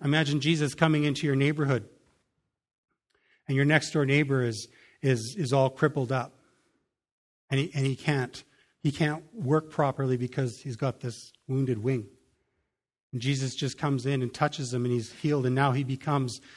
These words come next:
a more productive member of society who can work and provide for himself and his family. And then our hearts rise up and going, "Wow,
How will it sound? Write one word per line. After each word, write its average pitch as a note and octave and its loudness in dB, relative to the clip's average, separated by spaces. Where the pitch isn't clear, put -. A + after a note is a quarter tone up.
a C#3 2
more C#3 4
productive C#3 0
member C#3 2
of B2+ -2
society C3+ 0
who B2 -2
can B2 -2
work C#3+ 0
and A#2+ -4
provide C#3 2
for D3 -8
himself C3+ -2
and A#2 -4
his C3+ -2
family. C#3 2
And B2+ 2
then C3 4
our B2+ 0
hearts D3+ 0
rise C3+ 0
up C#3 -2
and B2+ -2
going, A#2 -2
"Wow, C#3 0